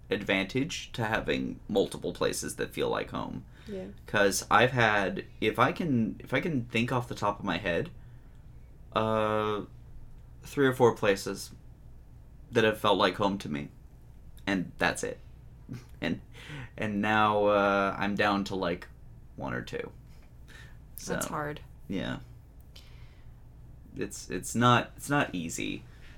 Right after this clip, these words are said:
Speaker 1: 'Cause when you, if, if you get to a point where you're losing that space, or you have no space at all that feels like home,
Speaker 2: Yeah.
Speaker 1: and you're just looking for anything, something, you kinda have to make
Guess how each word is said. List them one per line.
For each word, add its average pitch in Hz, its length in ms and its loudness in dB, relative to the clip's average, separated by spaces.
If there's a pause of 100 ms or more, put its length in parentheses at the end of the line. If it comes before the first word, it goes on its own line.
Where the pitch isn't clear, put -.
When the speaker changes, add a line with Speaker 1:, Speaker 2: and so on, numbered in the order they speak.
Speaker 1:
'Cause 92 380 -2
when 123 180 6
you, 120 840 4 (100)
if, - 160 -4
if 120 260 -2
you 139 100 4
get 180 180 6
to 165 100 6
a 127 80 8
point 107 500 2
where 101 300 6
you're 95 240 0
losing 101 560 0
that 95 180 0
space, - 760 -2
or 107 220 2
you 104 160 -2
have 98 180 2
no 98 160 2
space 95 360 -2
at - 80 0
all 110 220 6
that - 120 -8
feels - 300 -4
like - 180 -6
home, 50 300 -6 (100)
Speaker 2:
Yeah. 123 280 -8 (1400)
Speaker 1:
and 120 100 8
you're 117 100 10
just 104 200 2
looking 117 640 6
for 87 420 -2 (160)
anything, 139 580 6
something, 131 720 2 (480)
you 107 180 -2
kinda 123 280 6
have 123 220 4
to 113 100 4
make 104 440 2